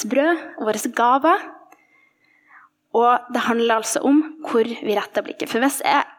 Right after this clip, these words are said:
konsentrerer meg bare om meg selv, jeg ser bare på meg selv, så tror jeg nok, ja, da vet jeg veldig fort at jeg kommer til kort.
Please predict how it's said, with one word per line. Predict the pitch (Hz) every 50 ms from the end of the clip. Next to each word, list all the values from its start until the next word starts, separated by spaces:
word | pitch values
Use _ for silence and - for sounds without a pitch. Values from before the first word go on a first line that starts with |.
| _ _ -
konsentrerer | 294 285 285 - 277 277 - - 262 294 302 302
meg | 277 214 294 - - -
bare | 247 254 262 320 285 233
om | 208 202 190
meg | 196
selv, | - - 254 269 320 -
jeg | 277 262 240 -
ser | - 247 254 262 226 220 -
bare | - 233 240 233 220
på | 226 208
meg | 208 208
selv, | - 269 302 349 381 - - - - - - - - - _
så | - - 277 277
tror | - - 302 302 294
jeg | 247 240
nok, | 254 285 285 285 - - - - - - _ - - - - - - - _ - - -
ja, | - - - - - -
da | 262 269 269 262
vet | 262 269 285 277 - -
jeg | 175 202 - 233
veldig | 226 240 240 247
fort | - 311 339 311 -
at | 208 - -
jeg | 220 214 214 -
kommer | - 220 202 208 208
til | - -
kort. | - - - - - -